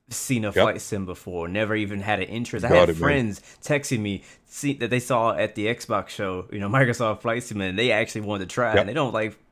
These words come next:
Speaker 1: planes at all. Uh, and so that
Speaker 2: Yep.
Speaker 1: was, like, the first time I've seen since I've been a part of the flight sim community that we've actually been able to kind of peek outside of our niche. And so kind of went back to what X P was saying is, like,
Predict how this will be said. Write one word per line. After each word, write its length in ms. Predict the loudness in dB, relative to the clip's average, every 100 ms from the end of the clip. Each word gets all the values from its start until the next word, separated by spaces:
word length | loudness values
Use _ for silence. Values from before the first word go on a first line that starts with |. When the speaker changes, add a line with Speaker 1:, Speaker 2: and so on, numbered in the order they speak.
| -8
Speaker 1:
planes 300 | -4 -4 -4
at 60 | -2
all. 340 | -2 -2 -8 -18 -12 0
Uh, 300 | 2 4 2
and 140 | 2
so 120 | 2
that 100 | 6
Speaker 2:
Yep. 80 | 8
Speaker 1:
was, 140 | 6 4
like, 280 | 2 0 -4
the 160 | -4
first 280 | 2 2 2
time 200 | 2 4
I've 180 | 2 0
seen 380 | -6 -4 -2 -4
since 240 | -6 -2
I've 240 | -2 -2 -4
been 120 | -6
a 40 |
part 240 | -4 -6 -6
of 60 |
the 40 | -6
flight 220 | -6 -6
sim 140 | -10
community 260 | -8 -6 -6
that 180 | -6 -6
we've 160 | -4
actually 400 | -2 -4 -6 -12
been 220 | -8 -6
able 260 | -4 -6 -8
to 380 | -10 -8 -8 -10 -16 -20 -8
kind 200 | -4 -4
of 180 | -4
peek 300 | -8 -8 -2
outside 840 | -2 -2 -6 -2 2 2 2 -2 -8 -18 -20 _
of 360 | 0 2 2 0 -4
our 320 | -4 -2 -4 -6
niche. 520 | -4 -2 -4 -8 -14 -12 -6
And 120 | -2
so 220 | 0 2
kind 160 | 4 4
of 80 |
went 120 | 4 4
back 180 | 2
to 80 | 2
what 100 | -2
X 160 | -2 -4
P 80 | -6
was 160 | -4
saying 220 | -4 -4
is, 100 | -2
like, 260 | -2 -4